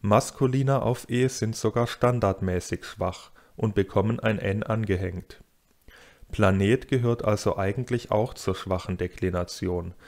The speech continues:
nur wurde auf dem Plakat die E-N-Endung für den Akkusativ weggelassen, so dass es hier nach dem starken Muster dekliniert wurde.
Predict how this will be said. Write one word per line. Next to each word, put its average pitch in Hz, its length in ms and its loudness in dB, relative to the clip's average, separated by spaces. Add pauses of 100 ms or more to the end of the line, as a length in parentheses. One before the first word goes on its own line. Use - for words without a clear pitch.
(260)
nur 120 320 4
wurde 107 300 4
auf 95 160 0
dem 92 160 0
Plakat 95 580 0
die 104 160 -2
E-N-Endung 117 720 -2
für - 160 -2
den 92 160 0
Akkusativ 95 800 -4
weggelassen, 92 680 0 (240)
so 101 200 0
dass 92 200 0
es 90 180 -4
hier 107 240 2
nach 101 240 0
dem 117 160 0
starken 117 480 2
Muster 90 360 -2
dekliniert 92 760 -2
wurde. 90 400 -2